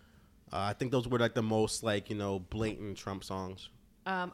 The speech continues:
Speaker 2: I really liked "Big Black Dog." I thought it was, I don't know, it just, like, of all the songs, it got stuck in my head, and it's, like, still stuck in my head.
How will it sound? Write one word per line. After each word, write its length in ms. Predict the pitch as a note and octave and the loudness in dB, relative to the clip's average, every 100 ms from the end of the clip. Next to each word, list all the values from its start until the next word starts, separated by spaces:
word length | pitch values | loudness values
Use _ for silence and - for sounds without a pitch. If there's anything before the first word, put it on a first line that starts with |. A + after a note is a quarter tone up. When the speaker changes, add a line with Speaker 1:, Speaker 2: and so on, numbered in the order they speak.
| F#3+ | -2
Speaker 2:
I 140 | A#3 | -2
really 420 | D4+ G3+ G3 C#4 | -2 -4 -4 -4
liked 420 | E3 C#3 C3+ - - - | -6 -6 -8 -12 -18 -10
"Big 240 | C#4 B3+ E4 - | -10 -10 -14 -12
Black 320 | C4 D4+ - | -10 -10 -8
Dog." 460 | C#4+ D4 D4 C#4+ D4+ - _ - F#3 | -8 -6 -6 -8 -12 -20 _ -6 -2
I 100 | F#3+ | -2
thought 260 | - G3+ | -2 -2
it 100 | G#3 | -2
was, 600 | F#3+ F3+ D#3+ D3+ - - - - - - - | -4 -4 -4 -6 -8 -8 -10 -18 -20 -20 -4
I 80 | F#3 | 0
don't 100 | F#3 | 2
know, 120 | F3 | 0
it 120 | D#3+ | 0
just, 220 | - F3 | -4 -4
like, 160 | F#3 E3 - | -4 -4 -4
of 120 | F3+ | 0
all 180 | F3+ F3 | 0 0
the 200 | F3 D#3 | -2 -2
songs, 580 | - D#3+ D#3 D#3 D#3+ - | -2 -2 -2 -4 -10 -8
it 320 | D#3+ D3 - - | -6 -6 -8 -14
got 240 | E3 D3 | -10 -10
stuck 240 | - C#3+ C#3+ | -8 -8 -10
in 80 | C#3 | -12
my 80 | C3+ | -10
head, 200 | C#3+ C#3+ | -10 -10
and 160 | C#3+ - | -10 -12
it's, 160 | D3 | -14
like, 120 | C3 | -14
still 340 | - - A2 B2 | -12 -12 -12 -12
stuck 320 | - - - | -10 -12 -12
in 100 | D3 | -12
my 140 | D3 | -10
head. 400 | D3+ D3 D3 D3 | -8 -6 -6 -8